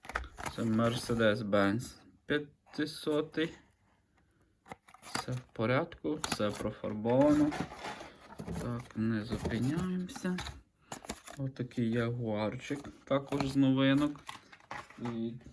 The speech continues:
цього кейсу. Супер топчик Б М В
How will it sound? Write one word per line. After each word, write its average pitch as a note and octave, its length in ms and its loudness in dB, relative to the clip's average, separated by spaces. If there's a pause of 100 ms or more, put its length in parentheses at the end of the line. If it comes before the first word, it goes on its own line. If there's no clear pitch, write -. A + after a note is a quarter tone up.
(440)
цього C#3 380 -2
кейсу. C3+ 540 0 (2250)
Супер B2+ 600 2
топчик A#2+ 440 2
Б A#2+ 400 4
М A#2 260 2
В A#2 280 4